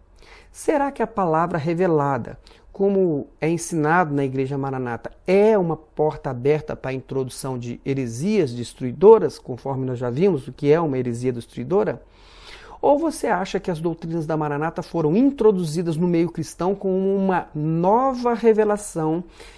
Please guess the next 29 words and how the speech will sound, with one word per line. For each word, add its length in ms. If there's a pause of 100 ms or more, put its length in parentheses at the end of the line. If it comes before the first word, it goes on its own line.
(180)
e 120
que 140
Deus 300
reservou 760
essa 200
nova 400
revelação 920 (320)
exclusivamente 1160 (340)
para 240
uma 240
denominação 840
religiosa 640
que 100
foi 240
fundada 720
em 80
mil 280
novecentos 440
e 20
sessenta 380
e 60
oito, 320 (380)
após 440
quase 380
dois 320
mil 340
anos 320
da 120
fundação 760